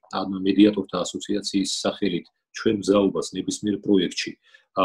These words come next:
პოზიციონირებას და თანხმობას გიცხადებთ. მინდა ძალიან დიდი მადლობა დამსწრეებს, ა, გადაუხადო ადვოკატებს, ა, ა, თუნდაც სასამართლო მოხელეებს, ბეჟან,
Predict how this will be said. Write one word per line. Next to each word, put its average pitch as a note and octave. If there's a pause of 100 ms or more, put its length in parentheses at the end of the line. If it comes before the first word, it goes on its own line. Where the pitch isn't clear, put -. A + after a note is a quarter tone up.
პოზიციონირებას G2
და F2
თანხმობას F#2
გიცხადებთ. C3
მინდა G#2
ძალიან F#2+
დიდი G#2+
მადლობა F#2+
დამსწრეებს, F2 (440)
ა, F2+ (100)
გადაუხადო G2
ადვოკატებს, G2+ (140)
ა, G2+ (580)
ა, F2+ (840)
თუნდაც G2
სასამართლო G#2+
მოხელეებს, G#2+
ბეჟან, F#2